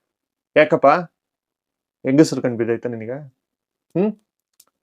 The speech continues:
ಯಾರು ನಿನಗೆ ಪಕ್ಷ ವಿರೋಧಿ ಚಟುವಟಿಕೆ ಮಾಡಿದ್ರು ಅವ್ರಿಗೆ ಹೇಳಕ್ ಹೋಗಿ ನೀನು ಹೆಣ್ಮಕ್ಳಿಗೆ ಬೈತಿದ್ಯಲ್ಲಪ್ಪ,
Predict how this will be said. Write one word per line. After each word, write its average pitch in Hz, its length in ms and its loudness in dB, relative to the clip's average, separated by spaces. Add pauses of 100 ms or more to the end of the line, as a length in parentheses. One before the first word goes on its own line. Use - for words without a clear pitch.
(140)
ಯಾರು 147 180 0
ನಿನಗೆ 151 200 2
ಪಕ್ಷ - 280 -2
ವಿರೋಧಿ 151 340 6
ಚಟುವಟಿಕೆ 151 400 2
ಮಾಡಿದ್ರು 156 300 6
ಅವ್ರಿಗೆ 156 300 6
ಹೇಳಕ್ 165 240 6
ಹೋಗಿ 110 200 -2
ನೀನು 117 240 0
ಹೆಣ್ಮಕ್ಳಿಗೆ 190 760 2
ಬೈತಿದ್ಯಲ್ಲಪ್ಪ, 131 500 4